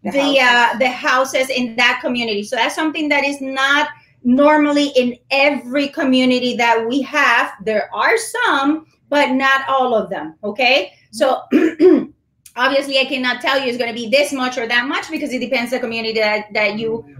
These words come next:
Speaker 2: are interested in. Same thing with the H O A, okay?
Speaker 1: We even have communities that don't have H O A, so
Speaker 2: Yes.
Speaker 1: it will depend on the area that you're looking for.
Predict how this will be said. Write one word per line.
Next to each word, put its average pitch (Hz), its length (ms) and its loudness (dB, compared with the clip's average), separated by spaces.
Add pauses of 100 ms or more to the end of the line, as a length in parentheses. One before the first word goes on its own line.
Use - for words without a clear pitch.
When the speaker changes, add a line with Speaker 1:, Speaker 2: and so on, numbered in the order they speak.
(140)
Speaker 2:
are 240 200 4
interested 247 520 0
in. 185 380 -6
Same 294 360 2
thing 277 200 -2
with 294 100 0
the 294 120 0
H 202 220 -2
O 254 140 0
A, 320 220 0 (360)
okay? 226 380 0
Speaker 1:
We 226 40 2
even 233 160 0
have 233 160 0
communities 226 400 -4
that 180 200 0
don't 262 280 -2
have 196 440 0
H 175 240 -4
O 156 100 -6
A, 151 260 -12
so 190 540 -4 (100)
Speaker 2:
Yes. - 480 -4
Speaker 1:
it 220 260 2
will 233 140 0
depend 208 420 0
on 190 120 -4
the 180 80 0
area 180 300 0
that 180 120 0
you're 180 140 -2
looking 170 280 -10
for. - 320 -18